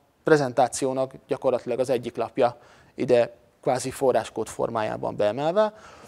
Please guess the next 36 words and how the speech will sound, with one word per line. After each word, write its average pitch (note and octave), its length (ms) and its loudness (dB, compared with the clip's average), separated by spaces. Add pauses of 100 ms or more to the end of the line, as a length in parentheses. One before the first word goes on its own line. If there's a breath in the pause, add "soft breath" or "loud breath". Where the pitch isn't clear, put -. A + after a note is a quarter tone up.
(180 loud breath)
Az E3+ 80 2
egyik B3 220 6
trükk, G3 200 0
hogy D#3+ 120 2
ott D3+ 120 0
két C#3+ 260 0
egyenlőségjel B2 760 -2
van, D#3+ 240 -4
pedig G3 240 -4
azt - 220 -6
merem D#3 280 0
állítani, B2+ 440 -4
hogy C3 140 -4
ez C3 80 -4
egy C3+ 100 -4
felső B2 400 -6
szintű B2 300 -10
section. A#2+ 500 -8 (1120)
És C#3+ 60 -8
akkor D#3 180 -4
most D#3 160 -4
így D#3 60 -12
felmerül B2+ 360 0
a A#2 40 -8
kérdés, A#2+ 420 -2
hogy B2 140 -10
hú, B2+ 220 -12
hát A2+ 180 -14
akkor, - 200 -18
és A#2+ 80 -18
akkor - 180 -16
mo-, A#2+ 360 -10
akkor - 160 -8
most B2 200 -14
mi B2 120 -8
van? G#2+ 240 -12